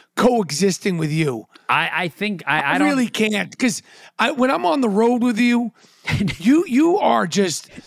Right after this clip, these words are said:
Speaker 1: I
Speaker 2: This
Speaker 1: mean
Speaker 2: is such bullshit. Like, you're on the road with me
Speaker 1: flying
Speaker 2: and
Speaker 1: with
Speaker 2: what?
Speaker 1: you.
Speaker 2: And what? I'm like, I'm fucking neat.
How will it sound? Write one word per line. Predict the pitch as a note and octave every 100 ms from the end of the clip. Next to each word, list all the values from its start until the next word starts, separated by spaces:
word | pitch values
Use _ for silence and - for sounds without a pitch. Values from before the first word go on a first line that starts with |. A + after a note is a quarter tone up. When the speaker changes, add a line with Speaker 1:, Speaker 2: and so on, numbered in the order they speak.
| - -
Speaker 1:
I | G#3+
Speaker 2:
This | A#3+
Speaker 1:
mean | A3+ G3+
Speaker 2:
is | F3
such | - E3 D3 C#3 -
bullshit. | A2 F2+ A2+ G#2 - G#2 D2+ E2+ - - - - -
Like, | C#3 -
you're | C#3 E3+
on | F#3+ G#3
the | E3+
road | D3+
with | D#3+
me |
Speaker 1:
flying | C4 C4+ C#4
Speaker 2:
and | C4
Speaker 1:
with | C4+ B3+
Speaker 2:
what? | C4 C4+
Speaker 1:
you. | C4 B3 - -
Speaker 2:
And | D3 B2+ A2+
what? | B2 F2+ -
I'm | A#2+ D3+
like, | D#3 D#3 - - - -
I'm | C#3+
fucking | - D#3+ - C#3+ A#2 - A2+
neat. | A2+ A#2 C#3+ F3